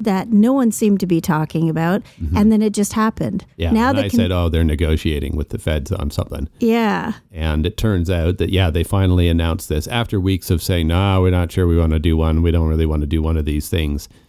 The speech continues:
Speaker 2: And then they turn around and do it. And then just this week, the feds announce one and say, "Well, actually, the Ontario one is already that."
Speaker 1: Yeah.
Speaker 2: <laughs> So obviously it was in the works before.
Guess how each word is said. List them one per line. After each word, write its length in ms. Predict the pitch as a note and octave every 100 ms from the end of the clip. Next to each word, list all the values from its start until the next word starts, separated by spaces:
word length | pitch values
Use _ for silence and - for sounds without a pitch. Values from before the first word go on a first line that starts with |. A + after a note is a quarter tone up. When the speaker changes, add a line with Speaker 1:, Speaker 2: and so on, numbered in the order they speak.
| _ _ _ -
Speaker 2:
And 440 | E2 D#2+ D#2 D2+
then 220 | - G2 F2
they 100 | E2+
turn 200 | - F2+
around 240 | E2 D#2+
and 100 | D#2
do 160 | D#2 E2+
it. 200 | D#2 - - - _ _
And 160 | F2+ E2+
then 380 | E2+ D#2+ D#2 -
just 260 | G2 E2 -
this 240 | G2+ -
week, 380 | E2+ F#2 D2 -
the 80 | -
feds 300 | - F#2+ E2
announce 420 | D#2 D#2 D2+ -
one 280 | D#2+ D#2 E2
and 220 | E2+ E2+
say, 160 | - E2+
"Well, 240 | F2+ A2
actually, 360 | A#2 C3 A#2 F#2+
the 100 | E2+
Ontario 400 | E2+ B2 A2 F#2
one 160 | F#2
is 100 | E2
already 480 | E2+ D#2+ E2 C#2+ A#1+ - - _ -
that." 260 | D2+ C#2 C#4
Speaker 1:
Yeah. 380 | C4 D#4 F#3 E3+
Speaker 2:
<laughs> 100 | -
So 240 | - D#3+ G#2 - - - E3
obviously 600 | A#2+ B2 B2 A#2 - G#2+ G2
it 80 |
was 180 | F#2+ F#2+
in 140 | F#2 F2+
the 80 |
works 280 | E2 D#2+ -
before. 460 | - - F2 D2+